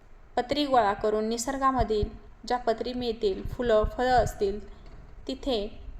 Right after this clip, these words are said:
वाळूची किंवा मातीची मूर्ती स्थापन केली आणि शिवांना प्रसन्न करण्यासाठी कठोर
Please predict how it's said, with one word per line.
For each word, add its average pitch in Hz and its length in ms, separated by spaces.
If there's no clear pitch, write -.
वाळूची 233 540
किंवा 254 300
मातीची 233 460
मूर्ती 240 320
स्थापन 233 420
केली 214 360
आणि 240 320
शिवांना 247 420
प्रसन्न 233 480
करण्यासाठी 254 600
कठोर 277 360